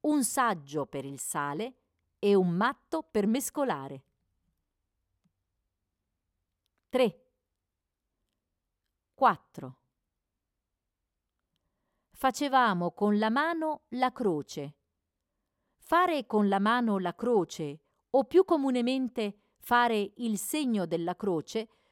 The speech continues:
sono espressioni che descrivono il gesto cristiano di tracciare con la mano una croce sopra il proprio corpo, dicendo:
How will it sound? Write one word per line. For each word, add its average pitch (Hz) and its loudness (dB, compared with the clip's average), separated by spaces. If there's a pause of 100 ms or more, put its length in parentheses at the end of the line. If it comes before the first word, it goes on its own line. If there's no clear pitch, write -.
(120)
sono 330 0
espressioni 320 -2
che 269 -6
descrivono 262 -2
il 247 -6
gesto 269 -2
cristiano 254 -2 (300)
di 247 -4
tracciare 277 -2
con 208 0
la 220 2
mano 294 -2
una 233 0
croce 220 -2
sopra 320 -4
il 202 -4
proprio 180 -6
corpo, 208 -4
dicendo: 160 -6